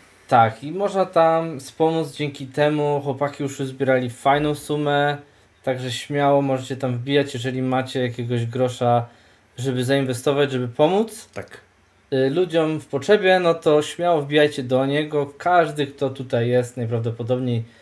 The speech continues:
Speaker 1: tego pana zna, więc, y, wiecie, gdzie go szukać. Jeżeli nie,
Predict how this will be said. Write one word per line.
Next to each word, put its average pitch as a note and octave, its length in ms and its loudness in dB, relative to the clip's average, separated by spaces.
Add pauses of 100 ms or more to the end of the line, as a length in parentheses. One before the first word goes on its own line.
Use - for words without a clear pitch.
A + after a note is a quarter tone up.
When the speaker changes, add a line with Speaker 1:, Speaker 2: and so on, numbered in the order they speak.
(260)
Speaker 1:
tego B2+ 240 2
pana A#2+ 360 2
zna, C3+ 360 0
więc, B2+ 500 -2 (560)
y, A2+ 120 0
wiecie, C3+ 300 0
gdzie B2 140 0
go A2+ 100 -4
szukać. D3 500 -2
Jeżeli C3 340 -2
nie, C#3+ 420 0